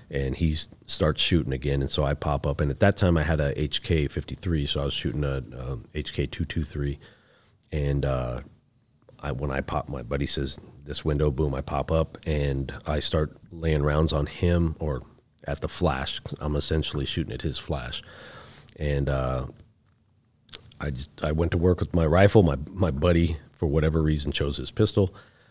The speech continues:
He starts shooting with his pistol, and we're just shooting, shooting, shooting, and then everything stops. And once it, it, it all stopped, we laid back down.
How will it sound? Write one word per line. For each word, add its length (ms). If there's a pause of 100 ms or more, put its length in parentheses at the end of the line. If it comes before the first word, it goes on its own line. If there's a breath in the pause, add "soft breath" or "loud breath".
He 120
starts 260
shooting 220
with 100
his 140
pistol, 600
and 280
we're 100
just 200
shooting, 360
shooting, 300
shooting, 460 (120)
and 480
then 300
everything 320
stops. 500 (680 soft breath)
And 200
once 200
it, 140 (220)
it, 160
it 160
all 120
stopped, 440
we 80
laid 200
back 220
down. 420